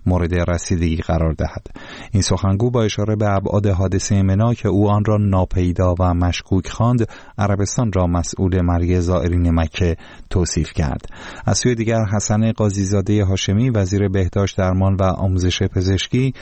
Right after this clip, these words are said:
از برگزاری نشستی پنج ساعته با مسئولان عربستان سعودی خبر داد و گفت که مقام‌های سعودی اطمینان دادند که برای مداوای مجروحان و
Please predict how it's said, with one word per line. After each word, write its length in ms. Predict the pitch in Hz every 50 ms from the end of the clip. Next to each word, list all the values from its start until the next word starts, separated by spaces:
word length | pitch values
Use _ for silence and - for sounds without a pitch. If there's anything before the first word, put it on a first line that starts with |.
| - - - - -
از 180 | 143 143 127 113
برگزاری 680 | 117 107 104 101 101 104 95 92 104 95 90 107 117 113
نشستی 540 | 104 98 - - 117 107 104 - - 110 101
پنج 420 | - - 98 95 95 92 90 - -
ساعته 540 | - - 98 90 87 92 - - - 127 123
با 160 | 110 104 104
مسئولان 560 | 101 98 92 - - - 92 90 90 90 92
عربستان 640 | 90 62 85 90 90 87 90 85 - - 95 90 92
سعودی 380 | - - - 85 87 92 123
خبر 320 | 131 - 120 107 110 104 101
داد 220 | 98 113 101 90 -
و 80 | 90 85
گفت 300 | 87 101 95 - - -
که 200 | 110 107 104 101 - - - - - -
مقام‌های 480 | - 90 82 87 87 82 92 90 82 87
سعودی 460 | - - 92 87 90 92 101 107 104 92
اطمینان 440 | 87 - - 98 95 104 113 123
دادند 440 | 123 117 110 104 107 107 107 104 -
که 160 | - - 104
برای 340 | 95 92 87 87 90 92 95
مداوای 480 | 92 92 90 87 90 85 87 92 90 90
مجروحان 580 | 90 87 87 85 90 90 87 87 107 113 123 117
و 180 | 117 113 117